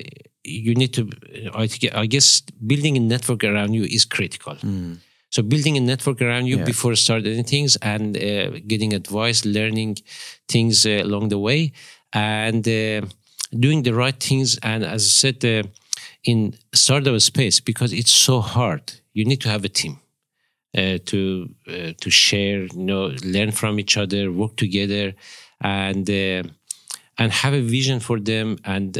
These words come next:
Speaker 1: I guess this is critical for a startup and finding this right talent. I was lucky that I was at U W A,
Speaker 2: Yeah.
Speaker 1: and normally I hired a P H D student on the, for example, casual basis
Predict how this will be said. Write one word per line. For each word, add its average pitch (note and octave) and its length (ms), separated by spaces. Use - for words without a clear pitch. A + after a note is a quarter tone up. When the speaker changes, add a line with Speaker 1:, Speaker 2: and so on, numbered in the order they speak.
Speaker 1:
I G2+ 140
guess G#2+ 480
this A2+ 220
is G#2+ 120
critical A2+ 520
for G2 280
a F#2+ 80
startup G#2+ 500
and A2+ 320
finding C3 400
this B2+ 220
right A#2+ 240
talent. G2+ 520
I A2+ 60
was A#2 260
lucky C#3+ 280
that A2+ 180
I G#2+ 80
was G#2 240
at F#2 140
U G2+ 100
W G2+ 380
A, D#3+ 220
Speaker 2:
Yeah. G#2 180
Speaker 1:
and A#2 180
normally C#3 440
I A#2 220
hired G#2+ 580
a F#2+ 240
P - 260
H - 160
D G2 140
student D#3+ 500
on G2+ 340
the, F#2 380
for F#2+ 160
example, F2 520
casual F2+ 460
basis G#2+ 540